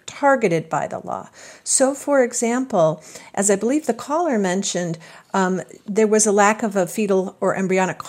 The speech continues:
uh, heart cardiac activity in her case. There are cases in which the bag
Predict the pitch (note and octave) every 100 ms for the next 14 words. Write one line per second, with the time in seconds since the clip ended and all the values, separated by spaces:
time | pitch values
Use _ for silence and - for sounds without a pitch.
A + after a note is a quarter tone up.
0 | - - F#3 D#3+ D#3 - B3 A#3 - -
1 | G#3+ G3+ F#3+ D#3+ D3+ - - - F#3 D#3+
2 | D3 D#3+ E3+ D#3+ G#3 - - - - -
3 | - A#3+ B3 - - E4 - A#3+ A3 G#3
4 | G3 G3 - - - - - F#3 G3+ F#3+
5 | F3+ - - - G3+ G#3+ B3